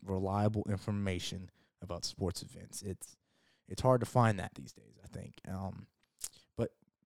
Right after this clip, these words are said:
but that's the main basis of what I want to do here. Obviously, things will change,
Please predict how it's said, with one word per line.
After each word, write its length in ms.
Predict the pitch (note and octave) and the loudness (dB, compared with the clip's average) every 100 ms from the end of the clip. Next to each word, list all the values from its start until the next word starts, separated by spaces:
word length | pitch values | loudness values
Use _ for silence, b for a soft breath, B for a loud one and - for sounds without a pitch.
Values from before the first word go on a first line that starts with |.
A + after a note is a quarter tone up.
| - | -8
but 140 | A2 | -2
that's 240 | C#3 D#3+ | -2 -2
the 100 | - | -4
main 460 | D3+ B2 A#2+ C3 C3+ - | 0 2 2 0 -4 -6
basis 540 | A#2 A2 - A#2+ - - | -2 0 0 0 -2 -4
of 180 | G2+ G2 | -6 -2
what 160 | G#2 G#2 | 0 2
I 100 | F#2+ | 2
want 340 | G2 G#2 - | 0 -4 -4
to 100 | - | -2
do 160 | A#2 A#2+ | 0 2
here. 340 | C3+ C#3 C#3+ b b b _ - | 2 0 -2 b b b _ -2
Obviously, 460 | G#2+ G#2 F#2 A2 | 0 0 -2 -2
things 300 | G2 G#2 G2 | -2 -2 -2
will 100 | G2 | -6
change, 540 | - - G2+ G2+ G#2+ | -8 -6 -4 -2 -4